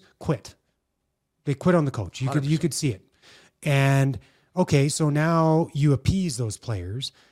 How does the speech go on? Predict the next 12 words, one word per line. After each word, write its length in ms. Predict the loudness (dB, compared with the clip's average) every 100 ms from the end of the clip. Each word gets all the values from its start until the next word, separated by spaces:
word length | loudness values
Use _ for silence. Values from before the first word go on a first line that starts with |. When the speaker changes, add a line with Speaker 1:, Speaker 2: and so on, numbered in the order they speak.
| _ _ _ -20 -6
Speaker 1:
as 300 | -2 0 -2
a, 60 | -6 -6 -6
as 160 | -4
an 80 | -2
organization, 800 | -2 -2 -2 0 -2 -2 -6 -10 -16 _ _ _ _ _ _
quitting 260 | 4 4 4
on 80 | 0
the 80 |
coach, 520 | 0 -2 -2 -10 -14 -14 -8
even 200 | -4 -2
though 180 | -2
they're 200 | -2 -4